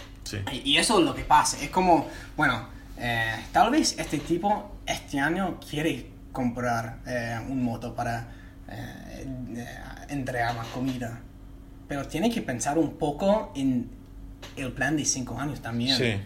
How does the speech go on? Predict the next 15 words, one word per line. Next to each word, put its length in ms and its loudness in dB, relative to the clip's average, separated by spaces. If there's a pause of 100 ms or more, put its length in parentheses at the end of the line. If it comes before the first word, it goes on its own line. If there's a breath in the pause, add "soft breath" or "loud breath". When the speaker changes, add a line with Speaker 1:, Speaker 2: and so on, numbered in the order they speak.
(180)
Speaker 2:
¿No? 260 6
Que 120 4
Speaker 1:
Sí. 40 10
Speaker 2:
es, 360 8
bueno, 240 6 (180 loud breath)
ya 120 4
que 100 4
tengo 280 4
un 120 6
moto, 300 2
¿qué 120 0
más 320 4
puedo 240 2
hacer? 300 -4 (180)
Speaker 1:
Claro. 300 6